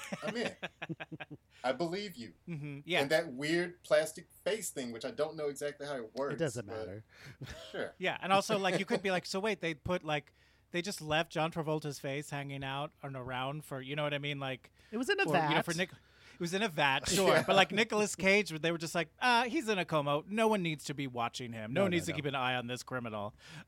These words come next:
Speaker 2: Uh,
Speaker 1: No,
Speaker 2: but
Speaker 1: of course
Speaker 2: again,
Speaker 1: not.
Speaker 2: if you get caught up in that, you are real, uh,
Speaker 3: It's not the point of
Speaker 2: pill.
Speaker 3: the movie.
Speaker 2: Yeah,
Speaker 3: Yeah.
Speaker 2: exactly. Yeah. Please don't come to
Speaker 3: It's
Speaker 2: my
Speaker 3: like you wouldn't
Speaker 2: picnic.
Speaker 3: go watch a musical and say,
Speaker 2: <laughs>
Speaker 3: "Well, no one sings."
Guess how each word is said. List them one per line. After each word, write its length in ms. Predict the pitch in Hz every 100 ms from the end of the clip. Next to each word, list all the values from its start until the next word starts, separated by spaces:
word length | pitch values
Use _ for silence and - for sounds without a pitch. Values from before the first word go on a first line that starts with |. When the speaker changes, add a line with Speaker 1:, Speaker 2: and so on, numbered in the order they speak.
| -
Speaker 2:
Uh, 200 | 147 143
Speaker 1:
No, 80 | 139
Speaker 2:
but 140 | 185 196
Speaker 1:
of 60 |
course 60 | 220
Speaker 2:
again, 260 | 226 190
Speaker 1:
not. 80 | 180 - -
Speaker 2:
if 120 | 196
you 240 | 208 208 185 - - -
get 180 | 190 190
caught 180 | 185 185
up 140 | 202
in 80 | 175
that, 240 | 165 160 - _ - -
you 220 | 160 196
are 100 | 151
real, 500 | 147 165 156 156 - -
uh, 40 | - - _ _ _
Speaker 3:
It's 220 | 202 185
not 140 | 196 175
the 80 | 156
point 240 | 160 147
of 80 | 123
Speaker 2:
pill. 80 | 120
Speaker 3:
the 60 |
movie. 240 | 107 101 104
Speaker 2:
Yeah, 180 | 170 156
Speaker 3:
Yeah. 20 |
Speaker 2:
exactly. 440 | 135 156 143 117 107
Yeah. 240 | 127 113 - - _
Please 180 | 185 185
don't 120 | 165 147
come 160 | 139
to 60 | 135
Speaker 3:
It's 40 |
Speaker 2:
my 40 | 165
Speaker 3:
like 140 | 185
you 80 | 214
wouldn't 140 | 214 185
Speaker 2:
picnic. 60 |
Speaker 3:
go 20 |
watch 160 | 175 170
a 40 | 180
musical 400 | 170 170 165 151
and 80 | 143
say, 100 | 180
Speaker 2:
<laughs> 340 | 165 233 226
Speaker 3:
"Well, 80 | 233
no 160 | 320 330
one 200 | 277 202
sings." 840 | - 208 190 175 170 175 175 -